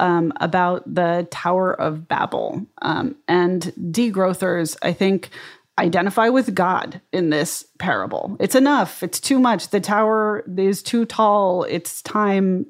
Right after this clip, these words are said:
to end this." Um, they suggest that humanity has gone too far. We are,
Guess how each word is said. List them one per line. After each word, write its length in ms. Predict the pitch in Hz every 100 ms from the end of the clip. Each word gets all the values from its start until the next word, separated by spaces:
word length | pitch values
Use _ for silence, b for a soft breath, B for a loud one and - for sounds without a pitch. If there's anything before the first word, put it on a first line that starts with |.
| -
to 140 | 202
end 300 | 175 180 180
this." 540 | 165 - - - - - B B B B
Um, 480 | 180 175 160 147 151 - -
they 120 | 175
suggest 480 | 170 175 165 165 -
that 240 | 160 - -
humanity 600 | 185 180 175 170 170 175
has 360 | 170 170 - - B B -
gone 340 | 185 185 185 180
too 260 | - 190
far. 500 | 170 175 170 160 165
We 180 | 175 175
are, 420 | 175 180 175 165